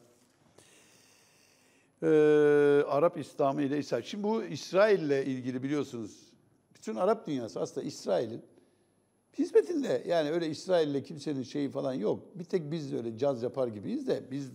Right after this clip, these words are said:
hepsinden daha iyi ilişkilerdeyiz. O da şey yapmış, yakın tarihte Ocak iki bin dokuzda Davos'ta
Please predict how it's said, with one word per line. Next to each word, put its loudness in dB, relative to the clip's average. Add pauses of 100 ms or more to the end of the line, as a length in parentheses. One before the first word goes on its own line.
hepsinden -8
daha -2
iyi -10
ilişkilerdeyiz. -10 (640)
O -8
da -2
şey 2
yapmış, -2
yakın -2
tarihte 2
Ocak -4
iki -10
bin -6
dokuzda -4
Davos'ta -2